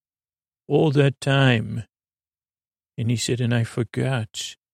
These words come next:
I said, I don't know if you forgot, uh, but you may have been distracted, uh,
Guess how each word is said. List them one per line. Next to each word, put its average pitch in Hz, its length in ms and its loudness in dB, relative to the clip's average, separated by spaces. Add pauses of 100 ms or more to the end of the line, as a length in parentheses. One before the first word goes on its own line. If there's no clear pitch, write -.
(1040)
I 165 180 -2
said, 165 220 2
I 170 140 4
don't 156 140 6
know 151 80 4
if 147 160 -2
you 151 100 2
forgot, 135 720 0
uh, 131 160 2
but 127 180 2
you 131 200 0
may 135 160 4
have 123 120 2
been 127 200 2
distracted, 123 960 0
uh, 117 400 -2